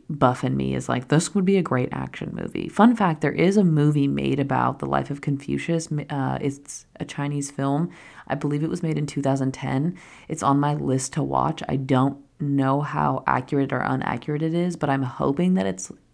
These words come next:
that this part of the movie is, like, action filmy, because this is very, this is, like, very boy drama. Uh,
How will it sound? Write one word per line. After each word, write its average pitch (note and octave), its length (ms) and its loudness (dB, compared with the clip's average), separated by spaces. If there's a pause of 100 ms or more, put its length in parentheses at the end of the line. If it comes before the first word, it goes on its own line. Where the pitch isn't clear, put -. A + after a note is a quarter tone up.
(180)
that - 200 -4
this C#3+ 140 0
part D3 260 -2
of C#3+ 40 0
the C#3 80 0
movie C#3 360 -2
is, - 100 -10
like, - 200 -10
action - 440 -4
filmy, D#3 480 -2
because D#3 360 -8
this C#3 160 -8
is D3+ 140 -6
very, - 540 -4 (480)
this E3+ 120 -2
is, F3+ 120 0
like, G3 100 -2
very B2+ 320 0
boy B2+ 340 -2
drama. - 540 -6 (480)
Uh, C#3+ 540 2